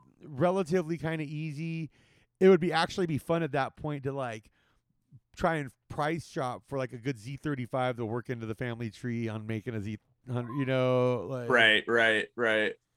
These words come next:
Speaker 1: And so, okay, well, let, before we go any further, um, let me, uh, <laughs> I'm really prepared today, dude. I'm, um, all right.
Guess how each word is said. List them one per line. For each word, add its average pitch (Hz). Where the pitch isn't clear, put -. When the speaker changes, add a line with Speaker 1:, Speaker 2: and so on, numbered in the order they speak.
Speaker 1:
And 156
so, 156
okay, 165
well, 151
let, 180
before 185
we 170
go 165
any 131
further, 131
um, 110
let -
me, 131
uh, 113
<laughs> -
I'm 131
really 120
prepared 110
today, 104
dude. 104
I'm, 107
um, 101
all 165
right. 139